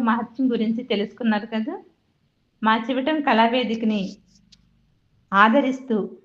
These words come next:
మాకు ఎంతో ప్రోత్సాహాన్ని అందిస్తున్న మీ అందరికీ పేరు పేరున కృతజ్ఞతలు తెలియజేస్తున్నాము.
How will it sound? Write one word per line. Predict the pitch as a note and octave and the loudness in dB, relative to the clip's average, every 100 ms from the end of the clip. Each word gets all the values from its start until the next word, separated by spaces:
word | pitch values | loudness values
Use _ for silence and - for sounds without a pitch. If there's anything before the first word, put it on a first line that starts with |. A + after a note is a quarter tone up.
| - | -2
మాకు | A3 C4+ | 0 2
ఎంతో | A#3 A3+ C#4+ | 0 0 0
ప్రోత్సాహాన్ని | C#4+ A3+ A3 - C#4 C#4 B3 G3 | 0 -2 -2 -2 0 0 -2 -4
అందిస్తున్న | G#3 A3+ A3+ A#3+ A3 G#3 - - _ _ | -4 -4 -4 2 4 4 -2 -12 _ _
మీ | A3+ C4 | 2 2
అందరికీ | A3 A#3+ C4+ A#3+ B3 A3+ F3+ - - | 2 0 0 -2 -2 -2 -2 -8 -6
పేరు | A#3 A3 A#3 | 0 0 0
పేరున | C4 A#3 A3+ G#3+ F#3 F#3 _ _ | 0 2 4 4 2 -6 _ _
కృతజ్ఞతలు | - C4 D4 G#3+ C#4+ C#4+ B3 A#3 | -4 0 0 4 2 2 -2 0
తెలియజేస్తున్నాము. | G3+ G3 G#3 A3+ G3 F#3+ F3+ F3+ | 0 0 -2 -4 -4 -2 -2 -4